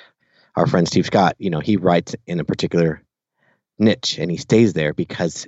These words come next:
it's successful for him. He makes l-, a significant amount of money every month on staying in, in niche. But if you wanna write an, a book that,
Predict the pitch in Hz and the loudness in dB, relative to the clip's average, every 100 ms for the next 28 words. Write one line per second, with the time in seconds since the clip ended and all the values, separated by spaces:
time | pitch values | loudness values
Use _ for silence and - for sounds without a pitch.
0 | _ 95 - _ _ _ _ - - - | _ -8 -8 _ _ _ _ -10 -4 -2
1 | 110 82 - 76 76 69 87 85 - 85 | -2 -4 -8 -10 -10 -8 -4 -4 -4 -12
2 | - _ _ _ - - 90 117 131 98 | -14 _ _ _ -12 -10 0 0 4 2
3 | 92 85 82 82 80 80 78 80 - 82 | 4 2 0 0 0 -2 -4 -6 -8 -10
4 | - 85 82 76 - _ 82 90 90 - | -2 0 2 0 -6 _ -2 -2 -2 -8
5 | - - - - 104 131 147 165 117 104 | -18 -20 -18 0 0 4 4 6 6 4
6 | 95 92 - 87 - 85 - - | 2 -2 -4 -6 -2 -2 -2 -8